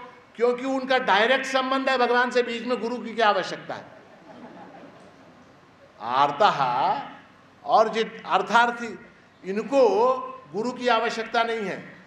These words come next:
गुरु की आवश्यकता कब आती? जिज्ञासु। जब जिज्ञासा उत्पन्न हो जाती है कि वो परमात्मा तत्व क्या है, वो कैसा है,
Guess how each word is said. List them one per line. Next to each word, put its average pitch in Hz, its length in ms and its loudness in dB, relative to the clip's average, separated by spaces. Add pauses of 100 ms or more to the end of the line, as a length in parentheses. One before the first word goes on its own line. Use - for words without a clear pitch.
(520)
गुरु 254 220 -2
की 269 180 -4
आवश्यकता 254 600 2
कब 233 200 -4
आती? 196 220 -4
जिज्ञासु। 135 1000 -6 (1800)
जब 233 220 0
जिज्ञासा 226 760 0
उत्पन्न 254 440 -4
हो 208 180 -2
जाती 170 420 -2
है 165 500 -2 (200)
कि 208 100 -12
वो 240 200 -2
परमात्मा 202 840 2
तत्व 208 400 -4
क्या 170 420 -2
है, 143 680 -4 (240)
वो - 60 -4
कैसा 143 500 -8
है, 131 800 -10